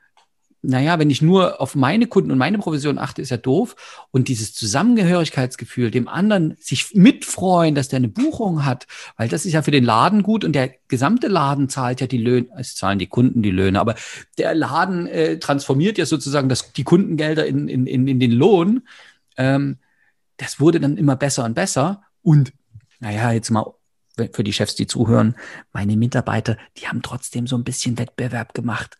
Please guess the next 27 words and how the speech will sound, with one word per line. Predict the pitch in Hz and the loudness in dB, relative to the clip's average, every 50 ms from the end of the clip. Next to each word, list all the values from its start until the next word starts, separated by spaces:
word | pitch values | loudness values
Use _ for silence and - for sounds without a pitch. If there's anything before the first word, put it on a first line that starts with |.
| _ | _
Es | - - | -8 -8
spielte | - - - 151 139 139 | -6 -2 -2 -2 -2 -2
für | 135 131 139 | -2 -2 -2
die | 143 135 | -2 -2
gar | - - 113 131 | -2 -2 -2 -2
keine | - 143 135 123 123 | 0 0 2 2 0
Rolle, | 113 113 131 151 175 - - - - - - | 0 0 -2 -2 -2 -6 -10 -14 -16 -12 -8
aber | - 117 120 | -6 -4 -4
der | 131 127 123 | -2 -2 -2
wollte | 135 139 135 | -2 -2 -2
immer | 139 - 160 165 165 151 - - | -2 -2 -2 0 0 -2 -2 -2
irgendeiner | - 262 233 247 247 214 202 180 - 170 165 160 160 | 2 4 4 6 6 4 4 2 0 -2 -2 -2 -2
der | 156 147 | -4 -4
Beste | - 160 180 - - - 143 | -2 -2 -2 -4 -4 -6 -6
sein. | 127 - 117 131 131 120 | -8 -6 -6 -4 -4 -4
Ich | 117 - | -4 -4
weiß | 127 117 113 | -4 -6 -6
auch | - - 180 | -4 -2 2
nicht, | 202 220 190 147 | 2 2 2 2
warum. | 127 110 107 110 - 120 185 220 269 311 254 - - - - - - - | 0 -2 -2 0 2 6 6 8 6 6 4 -2 -8 -14 -12 -14 -12 -8
Als | - 123 113 - | -6 -6 -6 -4
Chef | - - 147 170 - | -2 0 0 0 2
habe | 180 156 151 | 0 0 0
ich | 139 | -2
das | - 147 131 | -2 -2 2
so | - 127 | 2 4
hingenommen. | 98 123 165 196 226 285 277 262 269 320 330 349 381 370 311 | 8 8 10 10 10 10 8 8 6 6 6 4 0 -2 -4